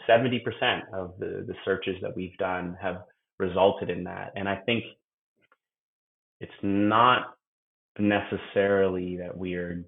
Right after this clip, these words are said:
designating these positions or we are only a firm that is looking to fill roles with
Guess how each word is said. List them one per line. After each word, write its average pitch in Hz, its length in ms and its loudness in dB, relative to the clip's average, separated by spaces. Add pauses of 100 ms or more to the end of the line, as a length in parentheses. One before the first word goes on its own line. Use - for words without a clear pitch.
designating 92 720 0
these 90 160 -8 (120)
positions 87 640 -6
or 85 140 -8
we 90 160 -4
are 87 220 -4
only 104 380 4
a 95 80 2 (100)
firm 90 460 0
that 85 260 -4
is 85 300 -8 (1120)
looking 95 560 -2
to 87 100 -10 (140)
fill 101 240 6
roles 92 540 4 (100)
with 92 140 -8